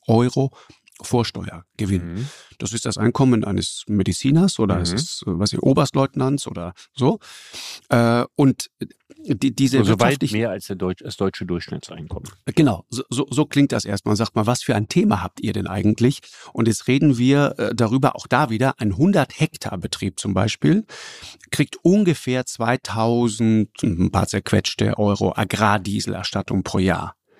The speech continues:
Speaker 1: So, und dann sagt, warte mal, also i-, im Schnitt habt ihr jetzt hier diese zweihundertfünfzigtausend Euro Bruttoeinkommen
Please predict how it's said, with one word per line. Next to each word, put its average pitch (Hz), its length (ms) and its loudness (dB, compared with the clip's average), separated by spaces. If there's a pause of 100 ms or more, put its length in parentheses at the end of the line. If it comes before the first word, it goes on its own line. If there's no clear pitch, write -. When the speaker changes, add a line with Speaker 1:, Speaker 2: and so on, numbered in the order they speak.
(200)
Speaker 1:
So, 110 160 -2
und 120 160 2
dann 113 160 2
sagt, 123 260 -2
warte 110 320 -4
mal, 80 320 -6
also 98 300 0 (100)
i-, - 100 -4 (220)
im 139 260 2
Schnitt - 300 0
habt - 160 -8
ihr 135 80 -2
jetzt 123 180 -2
hier 143 220 2
diese 120 260 0
zweihundertfünfzigtausend 120 960 0
Euro 107 300 0
Bruttoeinkommen 131 1040 2